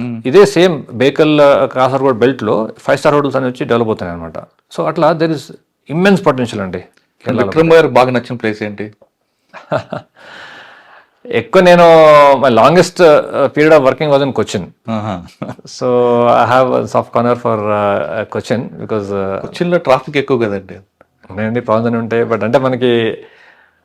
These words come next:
Speaker 2: ఆ, అలవాటైపోతుంది
Speaker 1: మీకు,
Speaker 2: రకరకాలుగా.
Speaker 1: మీ, ఆ, డీసీపీ ఆఫీస్ ముందు ఒక బీచ్ ఉంటది,
Speaker 2: అవును.
Speaker 1: అది బాగుంటది.
Speaker 2: మ్మ్. ఆఫీస్ నుంచి బీచ్ కనిపిస్తా ఉంటుంది.
Speaker 1: ఆ,
Speaker 2: తర్వాత
Speaker 1: పైకి ఎక్కితే బీచ్ కనిపిస్తది. మీ సీట్ ఎదురుగా బీచ్ ఉంటది.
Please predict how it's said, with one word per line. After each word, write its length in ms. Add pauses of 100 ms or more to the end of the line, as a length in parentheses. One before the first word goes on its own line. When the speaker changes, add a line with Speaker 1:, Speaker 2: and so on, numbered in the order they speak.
Speaker 2:
ఆ, 340
అలవాటైపోతుంది 540
Speaker 1:
మీకు, 200
Speaker 2:
రకరకాలుగా. 400
Speaker 1:
మీ, 160
ఆ, 200
డీసీపీ 460
ఆఫీస్ 300
ముందు 200
ఒక 100
బీచ్ 260
ఉంటది, 500
Speaker 2:
అవును. 240
Speaker 1:
అది 120
బాగుంటది. 600
Speaker 2:
మ్మ్. 760 (200)
ఆఫీస్ 240
నుంచి 160
బీచ్ 260
కనిపిస్తా 320
ఉంటుంది. 440
Speaker 1:
ఆ, 100
Speaker 2:
తర్వాత 200
Speaker 1:
పైకి 180
ఎక్కితే 220
బీచ్ 280
కనిపిస్తది. 400
మీ 60
సీట్ 240
ఎదురుగా 240
బీచ్ 280
ఉంటది. 360